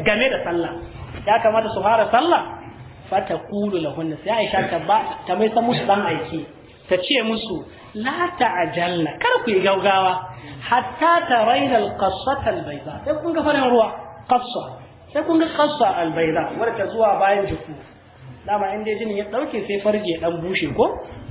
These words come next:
Bushewa ta jini ba bushewa ta san-, ta sanyi ba, ko ba haka ba? Yawwa, dan ya ɗan sanyi ko da yaushe, amma jini babu jini.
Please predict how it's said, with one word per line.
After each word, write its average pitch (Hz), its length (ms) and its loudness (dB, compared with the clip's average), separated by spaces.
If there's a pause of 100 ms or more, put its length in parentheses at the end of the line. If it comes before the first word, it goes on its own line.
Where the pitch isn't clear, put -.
(180)
Bushewa 226 680 4
ta 214 80 4
jini 208 300 2
ba 180 180 6
bushewa 190 520 2
ta 185 160 -2
san-, 185 260 0
ta 196 100 -2
sanyi 196 320 0
ba, - 440 0
ko 254 120 4
ba 240 100 6
haka 196 220 -2
ba? 160 120 -2 (400)
Yawwa, 180 320 0
dan 214 100 -4
ya 240 140 4
ɗan 208 240 0
sanyi 220 220 0
ko 220 220 2
da 180 80 2
yaushe, 170 280 0
amma 190 220 -2 (100)
jini 277 240 2
babu 202 280 2
jini. 143 280 -8